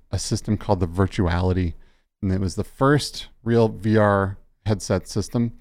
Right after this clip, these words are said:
Um, and there was a game called Dactyl Nightmare. And, um, it was a big C R T headset,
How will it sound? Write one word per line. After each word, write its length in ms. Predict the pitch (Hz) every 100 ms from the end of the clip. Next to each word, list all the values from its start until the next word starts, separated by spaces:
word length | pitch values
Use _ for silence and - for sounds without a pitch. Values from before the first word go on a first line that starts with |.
| - - -
Um, 220 | 104 92
and 80 | 101
there 60 | 98
was 100 | 92
a 40 |
game 280 | 87 113 113
called 280 | 117 98 78
Dactyl 380 | 95 98 - 95
Nightmare. 500 | 95 87 - - - - _ _ - - _ -
And, 280 | 101 95 92
um, 440 | 95 92 92 - - _ -
it 140 | 113
was 160 | 110 101
a 40 |
big 320 | 98 139 127
C 320 | 110 - 147 143
R 160 | 131
T 280 | 131 147 143
headset, 640 | 131 131 127 - 185 -